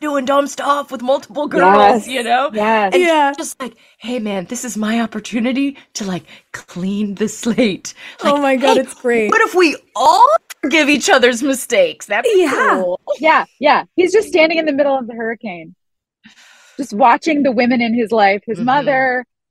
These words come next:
Speaker 3: Yeah.
Speaker 2: Peyton, Haley,
Speaker 1: <sighs>
Speaker 2: Brooke, everybody's just
Speaker 3: Oh my
Speaker 2: going off the
Speaker 3: God.
Speaker 2: rails.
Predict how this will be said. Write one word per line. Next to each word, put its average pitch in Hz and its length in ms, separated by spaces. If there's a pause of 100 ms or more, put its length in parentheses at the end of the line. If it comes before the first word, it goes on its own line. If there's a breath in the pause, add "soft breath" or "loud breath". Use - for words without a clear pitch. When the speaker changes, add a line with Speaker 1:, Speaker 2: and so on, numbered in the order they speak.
(140)
Speaker 3:
Yeah. 262 440
Speaker 2:
Peyton, 247 180 (240)
Haley, 294 440
Speaker 1:
<sighs> 147 60
Speaker 2:
Brooke, 269 300
everybody's 247 560
just 254 240
Speaker 3:
Oh 247 220
my 254 160
Speaker 2:
going 226 200
off 202 80
the 208 180
Speaker 3:
God. 208 60
Speaker 2:
rails. 180 400